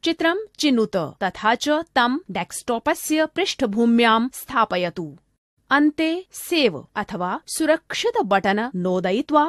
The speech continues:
परिवर्तितस्य सुरक्षितं कुरु। यदि भवान् डेस्कटॉपस्य स्क्रीन् सेवर्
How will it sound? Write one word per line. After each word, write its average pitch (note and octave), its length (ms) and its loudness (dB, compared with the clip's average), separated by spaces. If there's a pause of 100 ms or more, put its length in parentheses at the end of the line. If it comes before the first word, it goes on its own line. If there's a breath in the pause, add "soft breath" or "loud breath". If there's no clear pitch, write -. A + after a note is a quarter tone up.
(180)
परिवर्तितस्य B3+ 1120 0
सुरक्षितं A3+ 680 -2
कुरु। F3 320 0 (1040)
यदि A3+ 320 0
भवान् D#4 480 0
डेस्कटॉपस्य C#4+ 920 -2
स्क्रीन् F3 540 -4
सेवर् D#4+ 480 -2